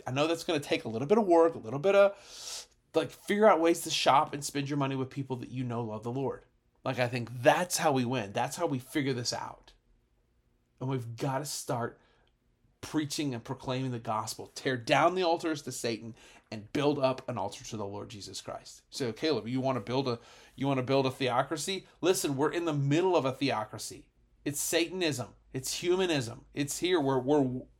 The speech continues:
uh, the world worships Satan. We are in a theocracy, but it is a, a hellish theocracy that, that worships,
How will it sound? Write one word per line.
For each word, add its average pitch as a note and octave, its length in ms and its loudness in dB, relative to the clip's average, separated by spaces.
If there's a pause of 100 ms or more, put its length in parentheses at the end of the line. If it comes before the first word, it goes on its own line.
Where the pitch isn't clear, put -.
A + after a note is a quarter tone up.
uh, - 160 2
the C#3 160 0
world F#3+ 520 6 (320)
worships G3+ 600 4
Satan. C#3 520 0 (520)
We F3+ 160 4
are - 180 2
in E3+ 300 2
a - 140 -6
theocracy, C#3+ 1000 0 (260)
but C#3 140 0
it C3 80 -2
is A#2+ 180 -2
a, G#2 140 -6 (120)
a B2 200 -4
hellish D3 600 2
theocracy G2+ 680 -10 (920)
that, C3+ 280 -4
that C3 180 0
worships, C#3+ 560 2